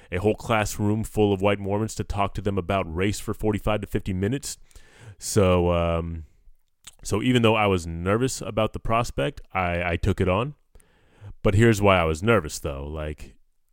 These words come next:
over a decade ago, I was a freshman or a sophomore at B Y U, attending one of the hundreds of young single adult wards on campus.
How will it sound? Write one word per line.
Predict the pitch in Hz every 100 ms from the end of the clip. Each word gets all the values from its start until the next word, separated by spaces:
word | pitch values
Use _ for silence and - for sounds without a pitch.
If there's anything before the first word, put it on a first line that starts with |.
| -
over | 117 127
a |
decade | 117 120 127 127
ago, | 127 127 131
I | 117
was | 104 90
a | 85 80
freshman | 76 - 110 - 113 107
or | 87
a |
sophomore | 82 104 101 104 95
at | 82
B | 95
Y | 95
U, | 87 85 101 107 107 - - -
attending | 90 - 113 98 95 92
one | 98
of | 92
the | 87 85 82
hundreds | - - 127 117 117
of | 104
young | 101 101
single | - 110 101
adult | 92 95 98 -
wards | 95 95
on | 92 82
campus. | - 104 - 87 -